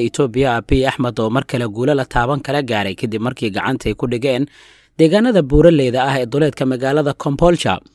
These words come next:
Wararkii ugu dambeeyay dagaalada ka dhacay waqooyiga dalka Itoobiya, Maraykanka oo bilaabay qorshe dowladda Kenya uu kala kaashanayo sidii wax looga qaban lahaa dagaalada ka soconaya gudaha dalka Itoobiya, kadib markii ay war ku kari waayeen Ra'iisul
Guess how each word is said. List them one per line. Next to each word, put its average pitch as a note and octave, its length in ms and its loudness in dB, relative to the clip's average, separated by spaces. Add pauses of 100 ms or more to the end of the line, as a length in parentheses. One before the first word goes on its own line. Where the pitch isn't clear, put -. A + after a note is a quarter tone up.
(380)
Wararkii G#3+ 340 2
ugu F3 100 2
dambeeyay C#3+ 380 2
dagaalada B2 420 -2
ka D3 120 -6
dhacay A#2 260 -2
waqooyiga B2 500 0
dalka C#3 300 -4
Itoobiya, C#3 560 0 (420)
Maraykanka F3+ 500 2
oo D#3 80 2
bilaabay C3 360 -2
qorshe B2+ 280 -2
dowladda C3+ 400 -2
Kenya C#3+ 340 -2
uu B2 100 -4
kala C#3+ 220 -4
kaashanayo B2 560 -4
sidii C#3+ 260 -2
wax - 120 -4
looga A#2+ 200 -2
qaban B2 320 -2
lahaa A2+ 200 -4
dagaalada A#2 420 -4
ka C3+ 140 -6
soconaya A#2+ 420 -4
gudaha C3 280 -4
dalka C#3 280 -6
Itoobiya, A2 560 -2 (400)
kadib F#3+ 280 0
markii E3+ 320 -2
ay C3+ 80 0
war E3+ 180 4
ku F#3+ 160 0
kari D#3+ 220 2
waayeen C3+ 380 2
Ra'iisul B2+ 280 -2